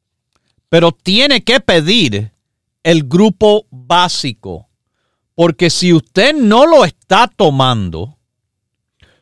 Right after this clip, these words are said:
lo tiene que tomar. Y esto no es, "Oh, mire, tomé el grupo básico." No, no.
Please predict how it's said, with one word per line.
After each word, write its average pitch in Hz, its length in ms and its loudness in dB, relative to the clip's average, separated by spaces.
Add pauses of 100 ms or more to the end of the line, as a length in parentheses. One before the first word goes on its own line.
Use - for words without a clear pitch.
(120)
lo 165 300 0
tiene 208 520 -2
que 208 140 -2
tomar. 143 720 -2 (500)
Y 170 160 0
esto 285 300 2
no 277 240 4
es, 302 360 -2 (460)
"Oh, 220 340 0
mire, 196 360 0
tomé 170 340 -2
el 196 140 -2
grupo 175 420 -2
básico." 127 800 -4 (1200)
No, 185 160 -4
no. 208 320 -4